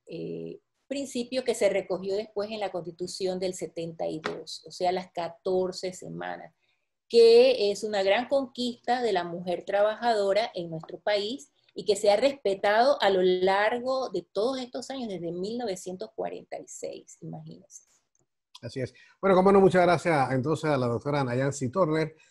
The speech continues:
Speaker 2: conversando aquí con nosotros en Riduca Online. Les informó Rigoberto Dumas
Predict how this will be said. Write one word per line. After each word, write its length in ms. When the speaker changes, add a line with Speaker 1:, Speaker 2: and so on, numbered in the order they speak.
Speaker 2:
conversando 500
aquí 180
con 200
nosotros 580
en 300
Riduca 760
Online. 440
Les 160
informó 560
Rigoberto 580
Dumas 540